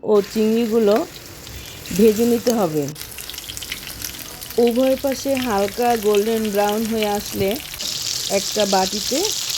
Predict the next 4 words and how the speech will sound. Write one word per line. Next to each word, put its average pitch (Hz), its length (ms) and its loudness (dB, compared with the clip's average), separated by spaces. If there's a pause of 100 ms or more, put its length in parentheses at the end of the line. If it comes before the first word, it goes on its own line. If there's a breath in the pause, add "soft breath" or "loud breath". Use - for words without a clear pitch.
(160)
তুলে 220 300 2
রাখব। 170 320 2 (3250)
ভাজা 220 440 2
হয়েছে, 233 460 -2